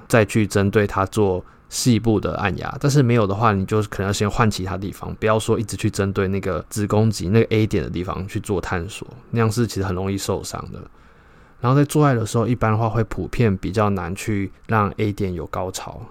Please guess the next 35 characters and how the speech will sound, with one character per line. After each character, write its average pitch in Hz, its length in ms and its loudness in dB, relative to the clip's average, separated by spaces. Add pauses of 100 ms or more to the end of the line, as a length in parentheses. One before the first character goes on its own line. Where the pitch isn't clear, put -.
因 - 100 -6
为 147 60 6
它 139 160 2
是 139 140 2
在 135 160 4
比 101 120 -2
较 120 200 2
隐 104 120 0
秘 110 160 2
的 92 140 -2
位 98 220 2
置， 82 360 -8
然 104 120 -6
后 120 120 -2
大 123 140 2
部 123 80 4
分 113 240 2
可 104 140 -4
能 98 80 -2
要 101 40 0
透 107 160 0
过 104 160 0
手 - 380 -6 (140)
或 110 100 -2
是 104 140 0
玩 90 280 -2
具。 85 280 -6 (160)
但 151 80 6
是 156 80 8
玩 117 180 6
具 127 120 6
的 120 40 8
话， 123 100 6
因 127 120 4
为 123 120 4